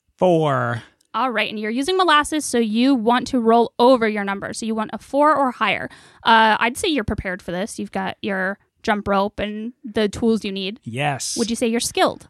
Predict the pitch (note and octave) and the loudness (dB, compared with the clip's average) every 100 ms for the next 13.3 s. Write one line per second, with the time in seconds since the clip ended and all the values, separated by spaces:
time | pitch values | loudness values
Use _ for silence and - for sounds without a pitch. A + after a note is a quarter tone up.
0 | _ _ - D#3 F#3 F3 A#3 - G3+ F3+ | _ _ -8 -2 -2 2 0 4 4 2
1 | D#3 C#3 C3+ F3+ F#3 F#3+ F#3+ - - B2 | 0 -6 -6 -2 -2 -2 -4 -6 -8 -6
2 | D3 D3+ D3+ D3 - D3 A#2+ - C3 B2 | -4 -2 -2 -4 -4 -4 -4 -6 -10 -8
3 | B2 A2 A2 C#3 - D#3+ D3 C3+ B2+ C#3+ | -8 -6 -2 -2 0 0 0 0 -4 -4
4 | C3 B2 A#2+ B2 A2+ G2+ G#2+ - - - | -2 -2 -2 -4 -6 -10 -12 -16 -18 -8
5 | C4+ C4+ C4+ D4+ - E4+ - A4 - - | -6 -4 2 2 4 2 0 -6 -8 -4
6 | C#4 D4+ C4 D4 - - - - C#4+ D4 | -4 0 0 0 -2 -8 -6 -2 -2 -2
7 | E4+ D4+ C4 B3+ B3+ B3 A#3+ A3+ - - | 0 -2 0 0 2 2 -2 -8 -16 -20
8 | - _ _ - - D4+ C4+ C#4 C4+ A#3 | -20 _ _ -20 0 2 4 2 2 0
9 | A#3+ B3+ A#3+ A#3+ C4+ G#3 A3+ A3+ A#3 A3 | 0 -2 -4 -2 0 2 2 4 4 2
10 | A#3+ A#3 B3 A#3 A#3+ A3+ B3 B3+ C4 C4 | 0 2 2 2 2 2 2 2 2 2
11 | B3 A3 A3 A#3 A3+ G#3 A3 - _ - | 4 2 2 -2 -2 -4 -8 -12 _ -6
12 | A3+ A3+ A3+ G#3+ G#3+ G#3 G#3 G#3 G3+ G3 | -4 -2 0 2 2 2 0 -2 0 0
13 | G3+ G3 G3 | 0 -6 -10